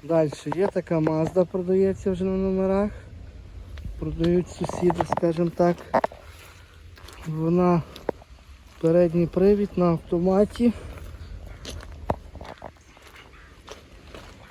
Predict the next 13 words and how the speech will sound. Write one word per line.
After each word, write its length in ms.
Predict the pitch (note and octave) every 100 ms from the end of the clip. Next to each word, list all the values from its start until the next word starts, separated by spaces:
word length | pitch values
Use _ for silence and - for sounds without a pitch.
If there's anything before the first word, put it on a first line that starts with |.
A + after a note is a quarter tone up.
| - -
На 420 | D#3+ F3 F#3 F3 - - - - - - - - - - - - - - - - -
тряп'яному 880 | D#3 D#3+ D#3+ F3 F3+ F#3 F#3 E3 D3+
салоні, 720 | - E3+ E3+ F#3+ A3+ A#3 A#3+ A3+ -
автомат, 640 | E3+ D#3 - F3 G3 A3+ A3 - -
клімат-контроль, 840 | E3 D#3+ D#3 - D#3+ D#3+ G#3+ G3+
мультикермо 800 | F3 D#3+ E3+ - D#3+ E3 G3+ A3 - - - - - - F3
і 40 |
так 320 | E3 F3 D3+
далі. 220 | D3+ C#3+ C3 - - -
Титанові 640 | D3 F3 E3+ D#3 D3+ D#3+
диски. 560 | F#3 G#3 G3 - - G3 - - - - -
Вона 180 | E3+ F3+
десь 180 | E3 D3